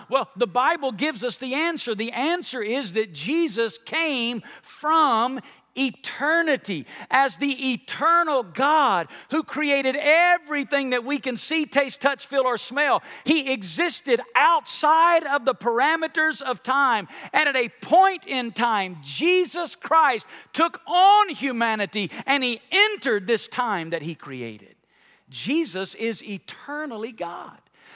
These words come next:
Those who are speaking the truth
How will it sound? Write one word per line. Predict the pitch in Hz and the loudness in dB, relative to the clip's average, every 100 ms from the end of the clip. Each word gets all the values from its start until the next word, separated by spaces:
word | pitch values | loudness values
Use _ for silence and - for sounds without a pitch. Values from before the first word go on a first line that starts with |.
| - | -8
Those | 156 311 349 - | 0 0 0 -2
who | 302 | 0
are | 240 214 | 0 0
speaking | - - - 320 302 262 226 | -6 -8 -6 -6 -6 -8 -6
the | 185 | -8
truth | - - - 370 359 190 233 | -8 -12 -6 -4 -2 -6 -10